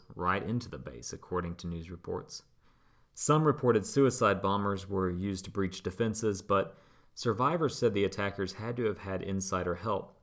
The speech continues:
in order to drive those vehicles past security and onto the base, home to the two hundred ninth Army Corps.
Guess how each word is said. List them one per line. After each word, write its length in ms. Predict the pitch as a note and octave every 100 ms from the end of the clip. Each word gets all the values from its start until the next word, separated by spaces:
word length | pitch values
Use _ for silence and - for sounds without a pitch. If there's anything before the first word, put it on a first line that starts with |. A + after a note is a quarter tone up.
| -
in 140 | F2+
order 220 | F#2 F2+
to 120 | F2 F2
drive 380 | F#2+ G2 F#2+
those 220 | F#2 F2 F2
vehicles 500 | F#2 F2 E2+ F2+ -
past 320 | G#2+ G2+ -
security 600 | F2+ - F2 F2 F2 F2+
and 100 | F#2
onto 300 | F#2 F2+ F2+
the 80 | F2
base, 480 | F2 G2 F2+ F2 - _ _ _
home 280 | - G2+ G2
to 100 | F#2
the 100 | F2
two 220 | - G2
hundred 280 | F#2 F2 F2
ninth 300 | F2 E2+ - F#2+
Army 240 | F#2 F2
Corps. 400 | F2 - -